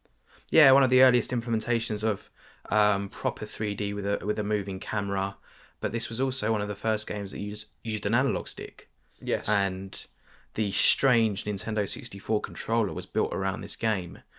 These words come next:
Speaker 1: Um, so I think c-, controlling Mario, though it isn't as good as it would be in later games,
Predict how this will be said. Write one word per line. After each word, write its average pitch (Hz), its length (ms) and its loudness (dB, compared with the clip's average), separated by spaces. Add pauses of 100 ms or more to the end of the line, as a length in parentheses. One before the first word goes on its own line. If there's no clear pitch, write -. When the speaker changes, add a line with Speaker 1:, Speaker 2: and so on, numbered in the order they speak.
(280)
Speaker 1:
Um, 98 520 0 (400)
so 107 580 4 (540)
I - 60 0
think - 380 -2
c-, 120 120 0 (120)
controlling 151 640 2
Mario, 101 640 2 (640)
though 131 280 4
it 131 120 6
isn't 117 340 2
as - 160 -2
good 113 220 -2
as 110 120 -4
it - 160 -4
would 113 180 -6
be 110 160 0
in 104 140 -2
later 104 320 0
games, - 640 -4